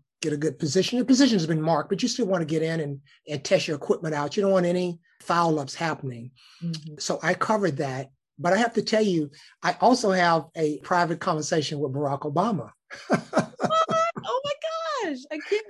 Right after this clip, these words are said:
Speaker 2: wait to
Speaker 1: This,
Speaker 2: hear.
Speaker 1: this took place, uh, when he was Senator Obama, but everybody knew he was going to run for president. And the thing about this, when he was Senator Obama, and it was getting close to announce if he was gonna throw his hat in the ring to become president,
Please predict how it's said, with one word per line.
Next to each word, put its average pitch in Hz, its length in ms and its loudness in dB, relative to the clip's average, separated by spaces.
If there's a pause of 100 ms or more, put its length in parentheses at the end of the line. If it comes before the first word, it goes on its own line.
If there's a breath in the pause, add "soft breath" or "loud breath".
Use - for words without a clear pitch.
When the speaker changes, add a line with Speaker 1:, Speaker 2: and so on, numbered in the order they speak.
Speaker 2:
wait 392 140 -6
to 220 80 6
Speaker 1:
This, - 280 2 (100)
Speaker 2:
hear. - 100 -16 (100)
Speaker 1:
this 254 220 2
took 226 240 4
place, 202 560 4 (100)
uh, 160 140 -2
when 165 140 0
he 196 120 4
was 170 180 2
Senator 285 420 0
Obama, 143 460 -2
but 170 300 -4
everybody 240 460 6
knew 185 180 6
he 190 160 2
was 175 200 2
going 165 380 -2
to 151 120 -10
run 151 280 -2
for 139 140 -8
president. 127 580 -4 (100)
And 165 120 -2
the 156 40 0
thing 226 220 4
about 185 360 2
this, 156 380 -2 (420 soft breath)
when 156 320 -2
he 165 160 -4
was 165 220 0
Senator 233 400 0
Obama, 131 420 -6 (260)
and 160 120 -2
it 151 60 -2
was 147 120 -4
getting 165 240 0
close 175 520 0
to 147 520 -4
announce 147 720 -8 (520)
if 151 160 -6
he 175 60 -2
was 139 120 -4
gonna 147 160 -6
throw 147 180 -2
his 135 120 -4
hat 202 180 4
in 175 80 4
the 156 80 -2
ring 151 200 -4
to 139 60 -8
become 147 300 -6
president, 147 500 -2